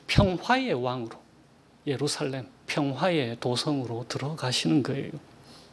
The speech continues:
그런데 이제 안타까운 일들이 펼쳐집니다. 사람들이 평화의 뜻을 모르는 거예요. 그래서 사십이 절에 예수님께서 이렇게 말씀하세요.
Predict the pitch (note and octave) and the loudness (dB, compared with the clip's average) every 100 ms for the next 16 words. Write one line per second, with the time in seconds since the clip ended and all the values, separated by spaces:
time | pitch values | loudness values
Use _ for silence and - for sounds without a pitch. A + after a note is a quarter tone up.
0 | - - - - - - - - - - | -20 -20 -10 -6 -6 -8 -12 -18 -4 2
1 | G#3+ E3 C3 C3 C#3+ B2+ D#3+ F#3+ F3 C3 | 6 6 6 4 2 2 2 4 4 4
2 | A#2+ A#2 B2+ A2 - - D#3 - B2 C#3+ | -2 -4 -4 -6 -2 0 0 0 0 -2
3 | C3+ - - - - - - - - - | -6 -10 -20 -20 -20 -20 -20 -20 -20 -20
4 | - - - D#3+ F3+ F3+ E3 C3 - - | -14 -6 0 2 2 2 0 0 -4 -18
5 | - - - - D#3 D3+ G3 F#3 E3 - | -20 -20 -10 -4 -2 -2 0 0 0 -2
6 | - E3+ D#3+ C3 B2+ C3+ D#3+ E3+ C#3 C3+ | -2 -2 0 0 0 0 2 2 0 -2
7 | - - - - - - - - - D4 | -8 -16 -20 -20 -20 -20 -20 -14 2 6
8 | B3 A3+ G3+ - A#3 G#3 G3 F#3 D#3+ D3+ | 6 6 6 8 6 8 8 10 8 8
9 | F#3+ F#3+ D#3 D#3 C#3 A2+ - E3 - C3+ | 4 6 6 4 2 -2 -6 -4 -2 -2
10 | C3 - D3 C3 - | -2 -4 -6 -6 -12